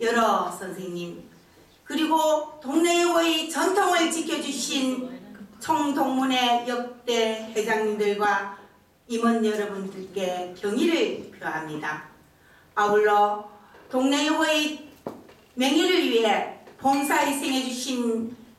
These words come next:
각 기수별 회장님 여러분들에게도 감사를 드리고, 행사 준비에 만전을 기해주신 준비위원 여러분들과 경양각지 불원천리 달려오신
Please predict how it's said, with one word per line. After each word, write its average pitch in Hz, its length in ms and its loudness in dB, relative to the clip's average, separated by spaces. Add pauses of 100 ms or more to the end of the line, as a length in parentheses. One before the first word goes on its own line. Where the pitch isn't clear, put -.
각 262 280 -2
기수별 262 420 -2
회장님 226 760 0
여러분들에게도 208 1200 0 (520)
감사를 240 800 2
드리고, 175 680 -4 (560)
행사 320 600 4
준비에 269 840 -2 (220)
만전을 320 800 2
기해주신 254 960 -4 (320)
준비위원 247 920 2
여러분들과 196 1080 2 (1400)
경양각지 339 1120 2
불원천리 330 800 2
달려오신 254 1160 0